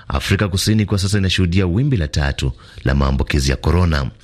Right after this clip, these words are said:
Watu wenye silaha nchini Nigeria wamemuua polisi mmoja na kuwateka wanafunzi themanini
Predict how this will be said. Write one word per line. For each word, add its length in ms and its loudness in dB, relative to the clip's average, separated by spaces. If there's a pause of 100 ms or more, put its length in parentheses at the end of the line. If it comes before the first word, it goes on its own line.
(560)
Watu 200 2
wenye 140 2
silaha 400 0
nchini 300 0
Nigeria 680 0
wamemuua 460 0
polisi 360 -2
mmoja 360 2
na 80 0
kuwateka 420 -2
wanafunzi 420 0
themanini 560 2